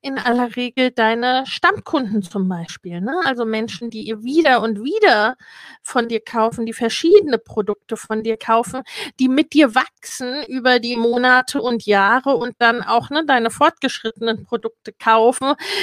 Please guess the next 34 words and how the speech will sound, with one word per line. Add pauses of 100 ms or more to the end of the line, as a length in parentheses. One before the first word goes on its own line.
(160)
die
du
vor
drei
Jahren
noch
gar
nicht
hättest
entwickeln
können,
weil
du
vor
drei
Jahren
noch
nicht
an
diesem
Punkt
gestanden
bist,
ne? (400)
Und
die
aber (100)
über
diese
Zeit
mit
dir
gegangen
sind.